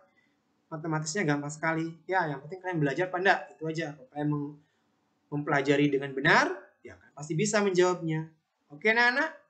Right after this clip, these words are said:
kita lanjut ke contoh, eh, ke materi berikutnya.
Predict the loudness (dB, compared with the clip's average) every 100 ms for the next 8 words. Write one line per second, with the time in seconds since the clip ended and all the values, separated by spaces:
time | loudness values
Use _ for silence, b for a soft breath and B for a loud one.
0 | _ _ -6 2 4 4 0 -2 0 -2
1 | 6 6 6 6 4 4 -2 -14 _ _
2 | 2 4 6 6 4 4 2 2 -2 -4
3 | -2 -2 -4